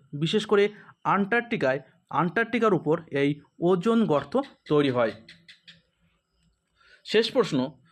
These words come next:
সশস্ত্র বাহিনীর যোগাযোগ ক্ষমতা বাড়াতে দু হাজার আঠেরো সালে ইসরো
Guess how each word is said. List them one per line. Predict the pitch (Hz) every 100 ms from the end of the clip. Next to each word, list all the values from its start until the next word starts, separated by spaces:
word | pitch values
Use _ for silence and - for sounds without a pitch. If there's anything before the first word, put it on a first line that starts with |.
| _
সশস্ত্র | - 196 196 262 247 - 247
বাহিনীর | 185 180 190 196 202 196 _ _ 135
যোগাযোগ | 151 185 226 214 240
ক্ষমতা | - 170 175
বাড়াতে | 156 131 151 143 92 _ _ _ -
দু | 135 160 170
হাজার | 180 190
আঠেরো | 147 156 220 240
সালে | 226 139 139 - _ _ -
ইসরো | 185 214 - 156 131